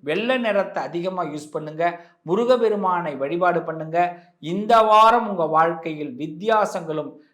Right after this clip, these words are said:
நல்ல மாற்றங்களும் கண்டிப்பாக நடந்தேறும் மீனராசி. உறவுகளே, இந்த வாரத்தை பொறுத்தவரை உச்சமாக இருக்கக்கூடிய ராசிகள் மேஷம், மிதுனம்,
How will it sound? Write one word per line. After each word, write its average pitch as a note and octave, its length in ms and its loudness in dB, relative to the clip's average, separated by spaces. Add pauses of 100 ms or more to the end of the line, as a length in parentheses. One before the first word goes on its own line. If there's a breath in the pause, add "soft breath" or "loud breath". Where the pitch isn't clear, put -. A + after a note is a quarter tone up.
நல்ல F#3 340 0
மாற்றங்களும் E3 800 -2
கண்டிப்பாக F3+ 800 -6
நடந்தேறும் F3+ 840 0 (180)
மீனராசி. G#2 560 -16 (680)
உறவுகளே, G#3+ 800 4 (440)
இந்த F#3 280 2
வாரத்தை A#3+ 540 4
பொறுத்தவரை G#3 920 0 (400)
உச்சமாக A#3 800 2
இருக்கக்கூடிய G#3 680 0
ராசிகள் E3+ 600 0
மேஷம், F3+ 760 -2 (380)
மிதுனம், G#3 760 -2